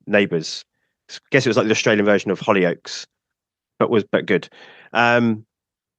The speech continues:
gritty and good. So, yeah, it was, like, a golden age of t-, time on T V. So I was watching it then. And much like Tony, I was watching it in real time.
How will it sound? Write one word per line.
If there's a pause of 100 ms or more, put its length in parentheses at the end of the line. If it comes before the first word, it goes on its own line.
(320)
gritty
and
good.
So,
yeah,
it
was,
like,
a
golden
age
of
t-,
time
on
T
V.
So
I
was
watching
it
then. (280)
And
much
like
Tony,
I
was
watching
it
in
real
time.